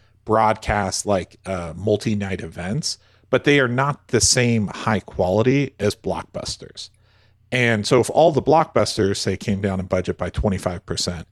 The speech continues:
and your streaming films were made for a more reasonable amount, they would make sense on the various platforms, with the caveat that except for Netflix, most of the time your film that comes out straight to streaming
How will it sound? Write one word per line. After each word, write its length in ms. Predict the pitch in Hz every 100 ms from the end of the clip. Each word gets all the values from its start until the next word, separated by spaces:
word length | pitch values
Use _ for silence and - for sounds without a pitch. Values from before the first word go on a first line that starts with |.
| -
and 100 | 110
your 120 | 95
streaming 460 | - - 165 147 117
films 480 | - 104 98 101 - _ _
were 120 | - 110
made 220 | 110 101
for 120 | 113
a 40 |
more 200 | 98 98
reasonable 420 | 95 101 - 95 90
amount, 320 | 104 117 - - _ -
they 120 | 127
would 140 | 123
make 240 | 120 123 -
sense 260 | 151 139
on 100 | 123
the 60 | 110
various 300 | 104 92 -
platforms, 640 | - 90 - 120 131 131 - _ _
with 240 | - 135 -
the 100 | 120
caveat 540 | 120 107 110 101 90
that 160 | 92 - - _ -
except 420 | 117 - - -
for 100 | 170
Netflix, 720 | 160 135 - 104 95 - - _ _ _ _ _
most 360 | 104 117 127 139
of 100 | 117
the 80 |
time 400 | 107 107 107 117
your 80 | 101
film 320 | 95 113 107
that 80 | 104
comes 260 | - 95 98
out 220 | 98 87
straight 300 | - 101 87
to 100 | 90
streaming 540 | - 92 87 98 117